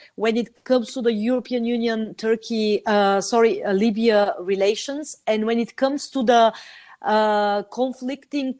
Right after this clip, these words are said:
um, uh, groups of, uh, of, uh, countries,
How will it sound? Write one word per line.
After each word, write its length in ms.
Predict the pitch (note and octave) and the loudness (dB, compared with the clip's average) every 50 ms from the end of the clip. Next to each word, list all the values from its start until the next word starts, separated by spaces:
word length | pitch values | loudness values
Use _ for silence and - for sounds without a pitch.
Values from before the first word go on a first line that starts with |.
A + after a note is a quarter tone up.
| - | -6
um, 640 | B3+ B3+ B3 A#3+ A#3 A#3 A#3 A3+ A3+ A3+ A3 G3+ - _ _ _ _ _ _ _ _ _ - - - | -4 -2 -2 -2 -2 -2 -2 -4 -6 -6 -8 -10 -12 _ _ _ _ _ _ _ _ _ -20 -20 -14
uh, 280 | - G3+ G3 G3+ G3+ F#3 - - - - A#3+ | -12 -10 -8 -8 -10 -10 -14 -16 -14 -12 -8
groups 500 | A3+ G#3+ C4+ E4 - - - - - - - - - | -2 2 2 2 2 0 -6 -12 -10 -12 -12 -10 -6
of, 340 | - G#3+ G3+ G3 - - - | -4 -2 -2 -4 -4 -4 -2
uh, 480 | G#3+ G#3 G3 G3 F#3+ G3 G3 F#3 F#3 - - | 0 2 2 2 2 2 2 0 0 -2 -4
of, 320 | G3 F#3+ F3+ - - - - G3 | -4 -6 -6 -8 -14 -14 -10 -6
uh, 400 | G3 F#3 F#3 F#3 F#3 F3+ F3 F3 - | -4 -4 -2 -2 -2 -2 -4 -6 -4
countries, 680 | - C4+ C#4+ D4+ - - - A3+ B3+ C#4 - - - | -4 -2 -2 -2 -4 -6 -6 -6 -6 -8 -10 -14 -18